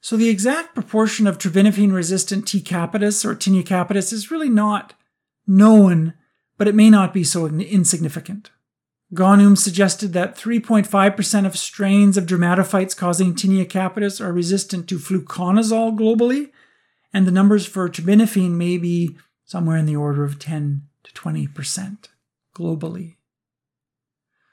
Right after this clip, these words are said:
So we come back to this study by Zisha and colleagues, The Rising Menace of Antifungal Resistance in Dermatophytes Among the Patients of Tinea Capitis. I really like this study. It's a great wake-up call to the possibility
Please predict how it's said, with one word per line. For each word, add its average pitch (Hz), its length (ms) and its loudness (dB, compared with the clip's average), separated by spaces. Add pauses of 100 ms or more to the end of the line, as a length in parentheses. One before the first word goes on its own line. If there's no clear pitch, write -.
(100)
So - 120 -8
we 226 80 4
come 349 220 -4
back 254 260 0
to 262 60 -8
this 202 180 -2
study 208 240 0
by 180 180 -2
Zisha 196 680 -2
and 175 180 -6
colleagues, 156 680 -6 (240)
The 185 100 -6
Rising 220 480 4
Menace - 640 -2 (500)
of 180 80 -8
Antifungal 220 640 2
Resistance 214 580 -2
in 185 80 -4
Dermatophytes 180 680 -2
Among 170 240 -4
the 160 80 -6
Patients 202 600 -4
of 165 120 -14
Tinea 170 320 -4
Capitis. 170 720 -12 (760)
I 302 40 -6
really 349 180 2
like 220 280 4
this 226 140 0
study. 226 520 -2 (120)
It's 185 400 -8
a 190 60 -6
great 226 320 -2
wake-up 208 480 0
call 190 400 -2
to 180 540 -2
the 165 100 -4
possibility 202 1120 -4